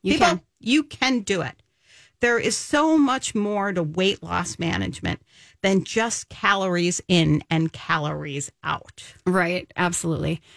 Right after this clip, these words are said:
Speaker 1: And, you know, from the Breaking Up with Sugar Challenge, so many people comment-, commented on how surprised they were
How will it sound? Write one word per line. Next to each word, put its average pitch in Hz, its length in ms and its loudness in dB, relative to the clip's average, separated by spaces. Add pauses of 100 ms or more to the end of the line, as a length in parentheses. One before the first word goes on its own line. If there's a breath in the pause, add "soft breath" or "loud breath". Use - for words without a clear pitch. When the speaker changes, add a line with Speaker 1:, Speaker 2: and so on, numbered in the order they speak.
(180 loud breath)
Speaker 1:
And, 277 120 6
you 302 80 6
know, 277 100 2
from 269 300 4
the 262 80 0
Breaking 214 340 0
Up 196 140 -2
with 190 100 -2
Sugar 175 260 -4
Challenge, 175 540 0
so - 380 -2
many 208 280 2
people 190 280 -6
comment-, 170 520 0 (180)
commented 214 600 0
on 196 180 0
how 175 180 -2
surprised 170 760 -4
they 240 100 -2
were 247 320 0